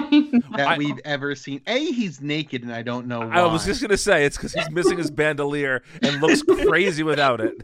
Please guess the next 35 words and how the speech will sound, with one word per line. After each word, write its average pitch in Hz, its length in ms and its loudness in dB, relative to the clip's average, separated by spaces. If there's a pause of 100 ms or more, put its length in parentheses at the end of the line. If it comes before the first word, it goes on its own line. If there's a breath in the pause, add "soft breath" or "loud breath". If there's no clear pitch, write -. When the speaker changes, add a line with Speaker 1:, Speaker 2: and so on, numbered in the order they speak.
(100)
Speaker 3:
<laughs> 135 120 -12 (400)
Speaker 1:
The, - 540 0
the 247 100 4
props 233 380 2
department 175 500 0
lost 156 360 0
it 139 80 -6
or 151 100 -2
something, 147 520 -4
or 160 80 2
he 185 60 0
just 185 260 -4
wasn't 202 260 2
allowed 196 420 2
to 254 80 0
wear 170 340 -2
it. 302 180 -4
It 226 140 -2
was 247 120 -4
very 214 540 0
bizarre. - 920 -8
Speaker 2:
He 226 180 -10
just 240 320 -6
looks, 202 500 -4 (160)
I, 202 120 -6 (120)
I 208 80 2
guess 285 180 -2
he 262 160 -8 (100)
always 175 380 -4
looks 185 280 -6
like 139 320 -4
Bigfoot 147 500 0
in 147 120 -2
a 127 40 -2
belt, 127 560 -4